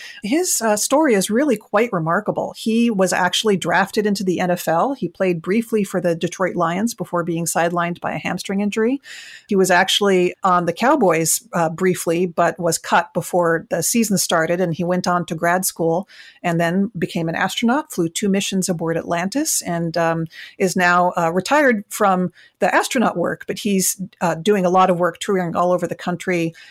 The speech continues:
um, giving, uh, talks, uh, supporting stem education, especially for Black youth. And I have to say, his autobiography is just gripping.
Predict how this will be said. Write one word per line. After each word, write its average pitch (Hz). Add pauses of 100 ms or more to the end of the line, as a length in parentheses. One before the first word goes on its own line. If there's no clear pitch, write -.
(140)
um, 170
giving, 175
uh, 160
talks, 165
uh, 151
supporting 175
stem 185
education, 165
especially 175
for 175
Black 160
youth. 165 (400)
And 170
I 233
have 254
to 226
say, 190
his 208 (100)
autobiography 175
is 165
just -
gripping. 165